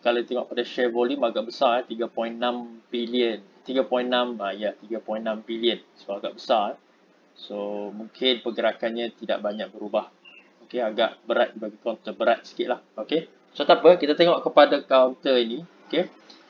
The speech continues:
So, kalau kita tengok, uh, secara kasarnya pergerakannya adalah dalam keadaan, okey,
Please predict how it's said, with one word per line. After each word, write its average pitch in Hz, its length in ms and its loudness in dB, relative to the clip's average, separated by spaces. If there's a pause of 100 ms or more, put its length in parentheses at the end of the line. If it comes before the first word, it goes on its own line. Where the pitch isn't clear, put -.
(140)
So, 139 180 -4
kalau 147 160 8
kita 151 220 -4
tengok, 175 400 4
uh, 147 260 10
secara 143 460 2
kasarnya 143 580 4
pergerakannya 135 720 2
adalah 131 240 2
dalam 127 320 0 (140)
keadaan, 127 840 2 (140)
okey, 156 240 -6